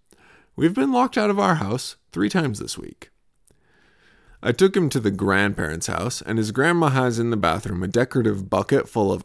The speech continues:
every remote to every piece of technology she has ever owned, and a nice doily framing a vase of decorative pine cones and fake cinnamon sticks and stuff.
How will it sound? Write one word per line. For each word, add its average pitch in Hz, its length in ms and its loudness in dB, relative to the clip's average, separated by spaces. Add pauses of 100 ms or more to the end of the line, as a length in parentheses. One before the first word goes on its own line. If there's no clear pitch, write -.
every 139 360 2
remote 101 640 2
to - 140 -6 (240)
every 113 400 0
piece 104 240 -6
of 98 100 -10
technology 92 720 -6
she - 180 -6
has 156 140 -6
ever - 280 -10
owned, 50 320 -16 (440)
and 226 120 2
a 269 60 4
nice 269 240 2
doily 139 460 6
framing 123 640 -2
a 95 80 -6
vase 107 320 0
of 107 80 -4
decorative 110 500 -4
pine 90 300 -8
cones 98 320 -8
and 123 140 -8
fake - 240 -8
cinnamon - 400 -4
sticks - 300 -12
and - 140 -12
stuff. - 320 -12